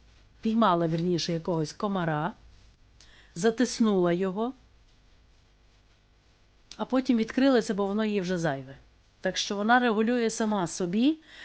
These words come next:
скільки їй потрібно з'їсти, скільки їй потрібно. Он там та ловушка теж вже привідкрилася, там було щось маленьке. Ось, але вона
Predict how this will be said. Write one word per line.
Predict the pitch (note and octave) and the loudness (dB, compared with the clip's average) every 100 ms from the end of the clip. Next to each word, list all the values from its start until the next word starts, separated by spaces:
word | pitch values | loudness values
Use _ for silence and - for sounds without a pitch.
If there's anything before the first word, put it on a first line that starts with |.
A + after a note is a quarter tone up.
| - | -18
скільки | - - B3+ C4 | -8 0 2 2
їй | G#3 A#3 | 2 2
потрібно | A3+ G3+ A3 G3+ G3 | 2 0 0 0 0
з'їсти, | E3 F3 A3 B3 C4 | 0 0 0 0 0
скільки | A#3+ - A3 G3+ | 0 0 0 0
їй | F#3+ G3+ | -2 -2
потрібно. | F#3 F3+ F#3 F#3+ F3 E3 - - - - - | -2 -4 -2 0 0 0 -4 -20 -20 -20 -6
Он | G3+ G3 | -2 2
там | G#3+ F#3+ | 2 2
та | G3+ | 0
ловушка | F#3+ G3 G3 - F#3+ | 0 0 0 -2 -4
теж | F3+ F#3 | -2 -2
вже | D#3 E3+ | -2 -4
привідкрилася, | E3+ F3+ F3 - G#3 F#3+ G#3+ A#3+ A#3 | -4 -4 -4 -4 -4 -2 -2 -4 -4
там | G3+ F#3 | -4 -2
було | F#3 F3+ | -2 -4
щось | - F#3 - | -4 -4 -4
маленьке. | F#3 F3+ E3 D3+ D3+ A3+ C#4 _ _ _ _ _ _ _ - _ _ _ _ _ _ - | -4 -2 0 0 -2 -6 -8 _ _ _ _ _ _ _ -20 _ _ _ _ _ _ -8
Ось, | A3+ A3+ A3+ - - | -2 -2 -4 -10 -4
але | G3+ A#3 A#3+ | -2 0 0
вона | G#3 G3+ A3 | 0 -2 -2